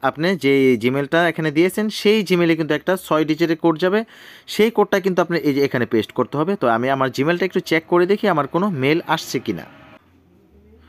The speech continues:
তো বন্ধুরা, এই যে দেখুন, এরকম একটা মেইল কিন্তু আপনাদের সামনে চলে আসবে, যে Facebook রাইট ম্যানেজার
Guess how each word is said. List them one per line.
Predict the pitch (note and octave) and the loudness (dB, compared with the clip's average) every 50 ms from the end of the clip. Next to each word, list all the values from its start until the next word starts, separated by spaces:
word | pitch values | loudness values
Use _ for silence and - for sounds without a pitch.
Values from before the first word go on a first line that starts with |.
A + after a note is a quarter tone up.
| - - _ _ | -20 -20 _ _
তো | - C3+ | 0 2
বন্ধুরা, | C#3+ E3+ F#3 F#3 G#3+ G3+ - | 2 2 4 4 2 2 2
এই | - E3+ F3+ | 4 4 4
যে | F3 G3 | 4 4
দেখুন, | F3+ F#3 E3+ C3+ A#2+ G#2+ - | 4 2 2 0 -2 0 2
এরকম | C#3+ E3 F#3 G3 A3 G#3+ G3+ | 4 4 4 4 4 2 0
একটা | G3 - G3+ | 2 2 0
মেইল | D#3+ C#3+ C#3+ D#3+ E3+ | 2 2 2 2 2
কিন্তু | E3 G#3 G3 F3 E3 | 0 0 2 2 2
আপনাদের | D#3 C#3+ D3 B2 B2+ | 2 2 0 0 0
সামনে | A#2 C3+ B2 A#2 A2 | 0 0 -2 -2 0
চলে | - C3 B2+ B2+ | 2 2 4 4
আসবে, | C3 C3 C3 D3 D3+ | 4 4 4 2 4
যে | C#3 D3 C#3+ - - | 4 2 0 0 0
Facebook | - D#3 D3+ D3 D3+ F3 F3 - C3 | 2 2 2 2 0 0 0 0 0
রাইট | C3+ C3+ C3+ - C#3+ | 0 0 -2 -2 -2
ম্যানেজার | D#3 D#3 D#3+ D#3+ F3 F#3+ | 0 0 2 2 2 2